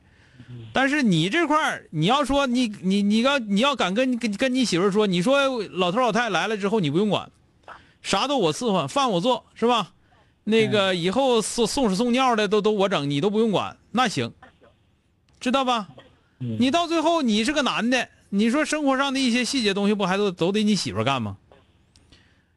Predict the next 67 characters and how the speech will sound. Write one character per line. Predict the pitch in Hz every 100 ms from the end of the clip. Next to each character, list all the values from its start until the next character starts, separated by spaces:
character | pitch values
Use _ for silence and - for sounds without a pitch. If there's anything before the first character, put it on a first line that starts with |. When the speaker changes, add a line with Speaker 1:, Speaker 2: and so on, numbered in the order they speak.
| -
Speaker 1:
你 | 262 339
媳 | - 175
妇 | 240
儿 |
干， | 277 254
咱 | 202 285
这 | 285
么 |
说， | 208 208
这 | 349
个 | 339 262
活 | 254
儿 |
要 | 339
是 | 311 349
你 | 214 151
干 | 269 240
的， | 160 - -
因 | 247
为 | 285
啥？ | 214 220
我 | 190 160
听 | 254
你 | 226
说 | 151 185
的， | 190 185
这 | 359 285
活 | 302
儿 |
要 | 311
是 | 320
你 | 262 156
干 | 254 247
的， | 180
你 | 160
妈 | 220 240
可 |
能 | 160 190
不 |
吱 | 185
声； | 160 127 123 _ _ _ _ _ -
要 | 302
是 | 311
你 | 320 302
媳 | 185
妇 | 165
儿 | 214
干 | 285 240
的， |
你 | 190
妈 | 165 226
可 | 180
能 | 165
就 | 214
挑 | 202
毛 | 165 117
病。 | 175 - _ _ _ _ _
Speaker 2:
嗯。 | 190 226
Speaker 1:
一 | 240
听 | 233 247
是 | 269
这 | 240
么 | 190
回 | 180
事 |
儿 | 208 - _ _
啊。 | 226 262